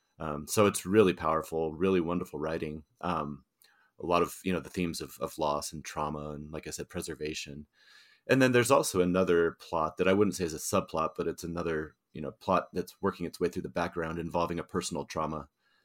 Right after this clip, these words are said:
that she's gone through, and it's going to kind of come to a head in the coming,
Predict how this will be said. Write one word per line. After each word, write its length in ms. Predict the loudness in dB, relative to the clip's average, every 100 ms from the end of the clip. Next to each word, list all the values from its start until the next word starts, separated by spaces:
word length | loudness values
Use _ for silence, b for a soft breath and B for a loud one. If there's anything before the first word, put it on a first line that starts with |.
| _
that 140 | -6
she's 260 | -4 -6 -4
gone 240 | -4 -4
through, 220 | -2 -2
and 80 | -2
it's 140 | -4 -4
going 260 | -6 -6
to 100 | -10
kind 200 | -8 -8
of 60 | -6
come 180 | -6 -6
to 160 | -6
a 60 | -8
head 440 | -4 -4 -4 -6 -16 _ _ _ _ _ _ _ -4
in 80 | -4
the 80 |
coming, 640 | -4 -6 -4 -6 -6 -10